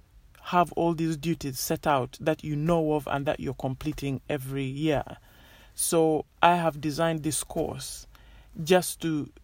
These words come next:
remind you of those duties and spell them out for you and make sure that you understand them really, really well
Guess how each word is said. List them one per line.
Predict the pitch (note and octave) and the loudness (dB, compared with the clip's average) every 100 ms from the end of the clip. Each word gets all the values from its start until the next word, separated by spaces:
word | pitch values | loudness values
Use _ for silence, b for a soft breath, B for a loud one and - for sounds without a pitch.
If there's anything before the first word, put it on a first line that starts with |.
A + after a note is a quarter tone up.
| _ - | _ -10
remind | E3 E3+ E3+ F3 F#3 F3 | -2 0 4 4 4 2
you | E3 | 0
of | C3+ | 0
those | D3+ D3 | -2 -2
duties | C3+ D3+ C#3 - - - - b b b b - | -2 -4 -4 -8 -10 -12 -16 b b b b -2
and | D#3 D3+ D3+ C#3 - - | 0 0 -2 -6 -12 -6
spell | - - - F#3 F3 | -4 -4 2 2 4
them | E3+ | 4
out | E3 D#3 | 4 2
for | - D3 | 0 -2
you | D3+ D#3+ D#3+ D#3 - | 0 0 0 -2 -2
and | C#3+ D3+ | -4 0
make | E3+ E3 | 0 -2
sure | - D#3+ | -2 -2
that | C#3+ C3 | -2 -4
you | - - | -4 -4
understand | D3+ D3 - D#3+ D#3 D3 | -2 -4 -2 -2 -2 -2
them | D3 D3 D3+ - - D3 C3 | -2 -2 -4 -10 -12 -10 -8
really, | D#3 F3+ E3 D3+ | -2 0 0 0
really | D3+ D#3 C#3 | 0 0 -2
well | C#3+ D3+ D#3 | 0 2 0